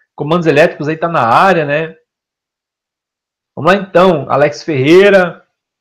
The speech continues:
Djalma Soares. Vamos lá, gente. Maicon Batera, Ricardo Rezende. É, vamos lá, então.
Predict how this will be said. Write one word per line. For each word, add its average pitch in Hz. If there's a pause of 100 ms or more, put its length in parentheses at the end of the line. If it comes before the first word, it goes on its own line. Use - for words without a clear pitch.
(300)
Djalma 151
Soares. 175 (2000)
Vamos 165
lá, 180
gente. 185 (1080)
Maicon 147
Batera, 175 (380)
Ricardo 165
Rezende. 160 (1300)
É, 139
vamos 170
lá, 269
então. 269